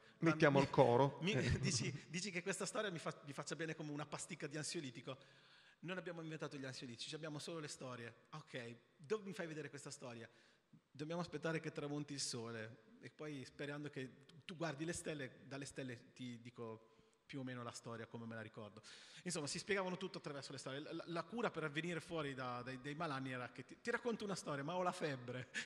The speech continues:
Speaker 1: <laughs> Posso raccontarti una storia? E il mito di Icaro è molto semplice e secondo me è molto bello per spiegare anche gli attacchi di panico.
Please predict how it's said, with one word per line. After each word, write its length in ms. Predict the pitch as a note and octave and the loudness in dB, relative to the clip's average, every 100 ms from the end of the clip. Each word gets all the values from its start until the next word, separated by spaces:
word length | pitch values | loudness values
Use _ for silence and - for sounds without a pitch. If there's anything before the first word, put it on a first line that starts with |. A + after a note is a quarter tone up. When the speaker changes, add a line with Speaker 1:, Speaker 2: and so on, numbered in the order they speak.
| - | 0
Speaker 1:
<laughs> 800 | G#3 - - - - - - - | 0 2 -4 -8 -12 -14 -16 -14
Posso 240 | A#3+ - | -12 -12
raccontarti 520 | G#3 - G3 G3 D#3 E3+ | -14 -16 -14 -14 -16 -16
una 80 | E3 | -16
storia? 460 | - D3 C#3 B2 B2+ - - - - | -14 -10 -8 -8 -10 -12 -10 -12 -8
E 520 | - G3 F#3 F3+ F3 - | 4 6 6 2 -2 -2
il 160 | F#3+ | -2
mito 180 | G#3 A3+ | 0 0
di 80 | G3 | 0
Icaro 220 | A3+ E3+ | 0 0
è 40 | D3+ | 0
molto 220 | E3 F#3 | 0 -2
semplice 560 | - E3 C#3+ D3+ C3+ | 0 0 -2 -2 -4
e 80 | G#2+ | -4
secondo 340 | C3+ E3 F3 F3 | -4 -4 -4 0
me 300 | G3 D#3 C3+ | 0 0 0
è 60 | |
molto 240 | D3 F3 F3+ | -2 -2 -2
bello 180 | E3 | -2
per 140 | C3+ C3+ | -2 -4
spiegare 260 | - C#3+ | -4 -4
anche 180 | D3+ D3 | -4 -4
gli 80 | C3+ | -6
attacchi 300 | C3 B2+ - | -6 -8 -8
di 100 | A#2+ | -8
panico. 500 | A#2+ G#2 G#2 G#2 G2+ | -6 -8 -8 -12 -14